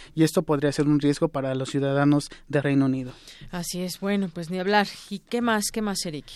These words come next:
Speaker 1: También, bueno, hoy, eh, México y Cuba son los países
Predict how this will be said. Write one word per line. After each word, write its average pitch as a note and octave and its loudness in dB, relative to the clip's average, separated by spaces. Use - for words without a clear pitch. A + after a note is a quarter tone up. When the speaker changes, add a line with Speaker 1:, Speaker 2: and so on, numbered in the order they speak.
Speaker 1:
También, A3+ 8
bueno, F#3+ 6
hoy, F#3 6
eh, C#3+ 6
México D#3+ 4
y C#3+ 4
Cuba G#3+ 4
son D#3+ 2
los E3 2
países C#3+ 2